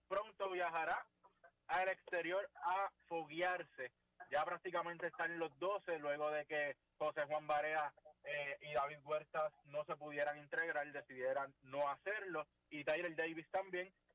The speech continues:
Ya Gary Brown se convierte en lo que es el capitán de la selección nacional de Puerto Rico, por encima de un Jorge Bryan Díaz que, que llevaba más tiempo.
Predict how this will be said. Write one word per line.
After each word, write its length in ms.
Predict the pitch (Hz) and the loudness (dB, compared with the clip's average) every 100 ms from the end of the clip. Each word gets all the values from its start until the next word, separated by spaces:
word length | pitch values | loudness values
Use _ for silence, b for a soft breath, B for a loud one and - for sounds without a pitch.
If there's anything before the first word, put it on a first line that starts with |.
| _ | _
Ya 440 | 127 143 160 156 - _ _ _ _ _ | 0 2 4 0 -4 _ _ _ _ _
Gary 300 | _ 165 190 | _ 0 0
Brown 340 | 185 160 165 180 | 2 2 0 -2
se 120 | 175 | -6
convierte 600 | 147 139 135 156 151 131 120 _ | -4 -6 -2 -4 -2 -8 -10 _
en 180 | - 151 | -6 -2
lo 100 | 147 | 0
que 80 | 143 | 0
es 140 | 151 | -2
el 160 | 185 180 - | -2 -6 -2
capitán 760 | 170 - 156 _ 185 233 320 | -2 -2 -16 _ 0 0 0
de 140 | 269 | 0
la 100 | 196 165 | 0 0
selección 460 | 160 151 - 156 | -2 -4 -2 -2
nacional 420 | 175 180 160 151 | -2 -4 -2 -2
de 120 | 170 170 | 0 0
Puerto 320 | 165 156 170 | 0 0 -4
Rico, 380 | 151 135 165 - - - | -4 -2 -2 -2 -12 -12
por 220 | - 151 147 | 0 0 0
encima 540 | 135 127 190 190 123 _ - | -4 -12 -10 -4 -4 _ -10
de 60 | 147 | -8
un 100 | 147 | 0
Jorge 260 | 156 151 | 0 2
Bryan 360 | 156 156 160 160 | 2 4 0 -4
Díaz 260 | 156 160 - _ _ _ | -4 -4 -4 _ _ _
que, 160 | - - _ | -10 -10 _
que 280 | - 139 131 | -2 0 2
llevaba 340 | 127 131 131 127 | 2 2 2 0
más 120 | 120 | -4
tiempo. 200 | 113 | -12